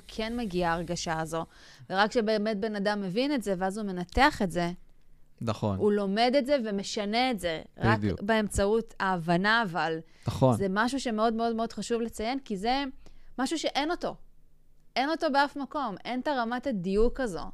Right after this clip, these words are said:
Speaker 1: אין את הרמת ההבנה הזו לדברים האלה של הביוטסט. וכל זה באמת באמצעות, לא, קודם כל בוא נתחיל את זה, כל זה באמת תוך חמישים שניות, באמצעות בחירה של אלמנטים בטכנולוגיה שיצרנו. שזה,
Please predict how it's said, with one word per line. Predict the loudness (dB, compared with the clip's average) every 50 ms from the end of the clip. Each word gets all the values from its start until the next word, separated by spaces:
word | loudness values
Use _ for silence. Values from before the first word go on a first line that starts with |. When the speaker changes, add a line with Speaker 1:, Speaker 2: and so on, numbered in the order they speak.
| -12 -14 -14 -16 -16 -12
Speaker 1:
אין | -10 -6 0
את | 2
הרמת | 2 2 2 2 2 0 2 2
ההבנה | 2 2 2 2 2 0 0 2 2 0 0
הזו | -2 -4 -6 -8 -10 -10 -12 -14 -14 -14 -16 -18 -18 -20 -20 _ _ -8 -6
לדברים | -4 -4 -2 -2 -2 -2 -2 -2 -4 -4
האלה | -2 -2 -2 -4 -6 -8 -10 -14 -20 -16
של | -10 -6 -4 -4
הביוטסט. | -2 0 0 0 0 0 -2 -6 -6 -6 -8 -12 -12 -8
וכל | -6 -6 0 4 4 6 6
זה | 6 4 4 4 2 2 -2 -6 -8 -4
באמת | -2 -2 0 0 0 0 0 -2
באמצעות, | -4 -4 -4 -4 -4 -6 -4 -2 0 0 0 -2 -4 -8 -16 -20 -20 -20 -20 -20 -20 -20 -20 -20 -20 -20 -20 -14 -10 2 6
לא, | 8 8 8 8
קודם | 6 6 6 6 6
כל | 4 4
בוא | 4 6
נתחיל | 4 4 2 0 0
את |
זה, | 0 -2
כל | 4 6 6 6
זה | 6 4
באמת | 2 2 2 2 2 2 2 -2 -2 -2
תוך | 0 0
חמישים | 0 -2 -4 -4 -4 -4 -6 -6
שניות, | -6 -6 -8 -6 -6 -4 -4 -4 -4 -6 -10 -12 -10
באמצעות | -8 -6 -6 -6 -6 -6 -6 -4 -2 0 0 -2 -2 -6
בחירה | -8 -8 -8 -6 -2 -2 -2 -2 -2 -6 -10
של | -8 -6 -6 -4
אלמנטים | -4 -4 -6 -2 -2 -2 -2 -2 -2 -4 -6 -6 -8 -8 -10 -10 -10 -10
בטכנולוגיה | -8 -8 -8 -8 -6 -4 -2 0 0 0 0 -2
שיצרנו. | -2 -2 0 2 2 2 2 0 0 -2 -4 -8 -10 -10 -12 -14 -14 -14 -16 -16 -18 -18 -20 -20 -20 -20 -20 -18
שזה, | -12 -6 -6 -4 0 4 6 6